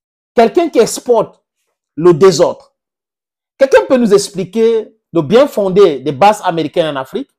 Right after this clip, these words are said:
C'est pour faire quoi ? C'est pour la paix ? Quelle paix ? Depuis que ces bases existent, il y a toujours eu des désordres. Il n'y a jamais eu de ren-, d'échange de, de renseignements. Parce que les Américains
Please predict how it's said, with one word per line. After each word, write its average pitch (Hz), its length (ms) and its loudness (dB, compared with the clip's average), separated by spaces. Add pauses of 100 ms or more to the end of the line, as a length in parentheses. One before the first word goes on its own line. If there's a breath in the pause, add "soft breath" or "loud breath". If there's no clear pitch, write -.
(1300)
C'est - 180 0
pour 277 140 -6
faire 233 160 2
quoi ? 214 380 0
C'est 190 160 -2
pour 240 120 -2
la 196 120 4
paix ? 220 360 0 (760)
Quelle 254 240 2
paix ? - 420 -4 (1200)
Depuis 240 400 -2
que 320 120 -2
ces 254 160 2
bases 202 360 2
existent, 151 600 -10 (1000)
il 233 60 -4
y 254 60 6
a 262 80 2
toujours 226 400 -4
eu 233 80 2
des 196 100 0
désordres. 175 600 -2 (240)
Il 226 80 2
n'y 262 40 6
a 240 40 4
jamais 240 420 2
eu 247 40 -2
de 208 80 4
ren-, 196 280 2
d'échange 208 380 0
de, 185 80 2
de 175 180 0
renseignements. 156 640 -4 (1120)
Parce - 320 -4
que 190 420 0 (640)
les 175 260 0
Américains 190 680 0